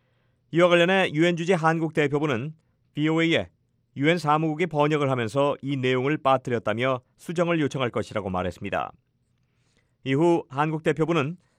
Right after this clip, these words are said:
추가 해명 자료를 내고 홈페이지 게재를 위한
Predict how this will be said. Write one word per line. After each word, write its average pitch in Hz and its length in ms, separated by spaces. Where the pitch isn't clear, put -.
추가 180 340
해명 160 320
자료를 147 300
내고 127 300
홈페이지 170 500
게재를 165 400
위한 165 360